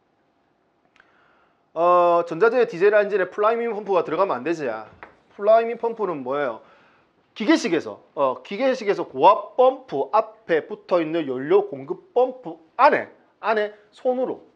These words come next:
어, 인위적으로 엔진 구동하지 않고 손으로 연료를 넣을 수 있는 수동식 펌프, 플라이밍 펌프라고 얘기했기 때문에 이거는 뭐 전혀 상관이 없는 거고요. 연료 필터는 어디 있는데? 여기 저압 라인에 있잖아요. 저압 라인에. 일 차,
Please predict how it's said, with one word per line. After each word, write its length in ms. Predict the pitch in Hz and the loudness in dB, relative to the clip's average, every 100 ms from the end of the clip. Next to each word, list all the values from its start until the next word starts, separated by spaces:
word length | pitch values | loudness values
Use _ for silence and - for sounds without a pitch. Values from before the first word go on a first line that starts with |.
| _ | _
어, 220 | - 117 - | -20 -20 -12
인위적으로 580 | 170 214 196 139 143 - | -10 -8 -8 -8 -8 -8
엔진 240 | 185 202 | -8 -10
구동하지 380 | 123 143 165 147 | -8 -6 -4 -4
않고 180 | 127 131 | -8 -12
손으로 460 | - 208 202 151 | -10 -6 -6 -6
연료를 340 | 123 143 147 127 | -6 -6 -6 -4
넣을 200 | 175 165 | -4 -6
수 140 | 127 | -10
있는 220 | 113 117 | -18 -18
수동식 540 | 110 - 233 240 - - | -18 -6 -4 -4 -10 -10
펌프, 320 | 185 - 131 | -12 -12 -14
플라이밍 400 | 165 165 175 175 | -6 -6 -6 -8
펌프라고 440 | 202 - 156 113 | -12 -10 -8 -8
얘기했기 280 | 113 131 _ | -10 -16 _
때문에 220 | 113 107 | -18 -16
이거는 180 | 131 113 | -16 -16
뭐 100 | 98 | -18
전혀 220 | - 120 147 | -18 -14 -12
상관이 320 | 139 143 135 | -12 -12 -12
없는 200 | 101 127 | -14 -14
거고요. 360 | 131 107 127 - - - - - _ - | -14 -14 -20 -20 -20 -20 -20 -20 _ -2
연료 160 | 196 | 0
필터는 300 | 247 294 220 | 0 2 2
어디 140 | 147 143 | 2 -4
있는데? 400 | 175 170 127 107 | -8 -6 -6 -8
여기 180 | 165 135 | -12 -8
저압 240 | 143 156 | -2 -2
라인에 300 | 196 196 175 | 0 -2 -4
있잖아요. 320 | 107 110 101 101 | -10 -16 -18 -18
저압 280 | - 110 | -16 -16
라인에. 420 | 113 107 104 90 85 _ - - - - _ _ | -16 -18 -18 -20 -20 _ -20 -18 -18 -20 _ _
일 200 | 262 285 | -8 -8
차, 340 | - 254 202 | -2 2 2